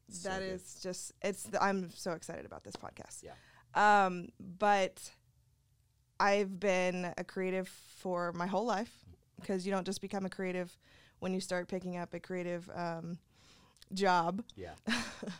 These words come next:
Speaker 2: And so, um, I just loved to do creative things my whole life. I love to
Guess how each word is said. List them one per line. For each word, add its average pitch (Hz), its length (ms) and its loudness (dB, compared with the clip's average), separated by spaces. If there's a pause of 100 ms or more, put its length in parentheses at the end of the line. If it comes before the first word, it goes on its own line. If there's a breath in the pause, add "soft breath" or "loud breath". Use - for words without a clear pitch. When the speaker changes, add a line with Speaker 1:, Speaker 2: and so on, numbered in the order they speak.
(720 loud breath)
Speaker 2:
And 214 280 2
so, 190 640 4
um, 180 520 -2 (160)
I 196 100 4
just 196 320 -4
loved 180 560 0 (140)
to 196 120 -2
do 180 560 -2
creative 180 340 -10
things - 280 -12
my 104 120 -8
whole 165 200 -6
life. 73 260 -10 (160)
I 175 100 -4
love 180 240 -2
to 175 440 -6